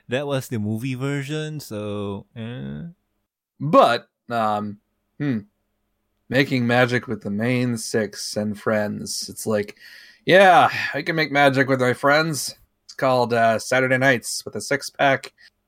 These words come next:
Speaker 2: and a open console. <laughs>
Speaker 1: Oh, that's your magic?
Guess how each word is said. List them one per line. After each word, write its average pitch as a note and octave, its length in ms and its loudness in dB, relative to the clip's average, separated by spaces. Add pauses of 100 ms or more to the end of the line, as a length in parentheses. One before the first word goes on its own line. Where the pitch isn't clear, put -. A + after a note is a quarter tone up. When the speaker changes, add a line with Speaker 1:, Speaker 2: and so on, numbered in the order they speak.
(400)
Speaker 2:
and G#2 180 -6
a G#2+ 540 -6
open A#2+ 320 0
console. A#2 480 0 (140)
<laughs> - 180 -14
Speaker 1:
Oh, G2+ 300 -6 (200)
that's A#2 220 -6
your C#3+ 100 -6
magic? D3+ 440 -8